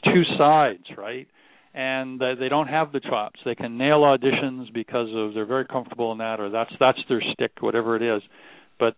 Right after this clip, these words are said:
they just tend to not have, not have it all. So as directors, after a while, we get to know that, um, wow, we just ne-, really never know. And so it's, it's really the, the giving the adjustments where we change the objective is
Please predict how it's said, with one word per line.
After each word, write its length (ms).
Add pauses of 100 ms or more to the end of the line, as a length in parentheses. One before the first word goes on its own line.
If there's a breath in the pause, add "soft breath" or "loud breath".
they 120
just 240
tend 340
to 460
not 220
have, 260 (180)
not 260
have 220
it 100
all. 240 (120)
So 100 (340 loud breath)
as 240
directors, 720
after 320
a 80
while, 280
we 80
get 180
to 100
know 300
that, 880
um, 560 (100)
wow, 560
we 120
just 200
ne-, 60
really 260
never 220
know. 280 (680)
And 260
so 340
it's, 260 (100)
it's 220 (100)
really 300
the, 400 (160)
the 80
giving 320
the 100
adjustments 720
where 80
we 120
change 280
the 100
objective 640 (520 soft breath)
is 140